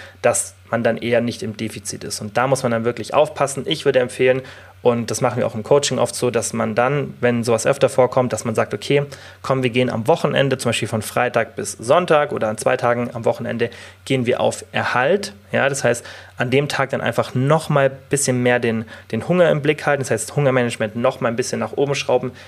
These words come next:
noch weniger verarbeitete Produkte, mehr Gemüse, mehr Ballaststoffe, mehr Obst und so weiter, dass man trotz des Alkoholkonsums den Hunger im Griff hat und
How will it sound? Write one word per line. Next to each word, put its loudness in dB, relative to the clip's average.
noch 2
weniger 2
verarbeitete 0
Produkte, -2
mehr 4
Gemüse, 0
mehr 4
Ballaststoffe, 0
mehr 0
Obst -2
und 0
so 0
weiter, 4
dass 0
man 2
trotz 2
des -4
Alkoholkonsums 0
den -4
Hunger 6
im 0
Griff 2
hat 0
und 2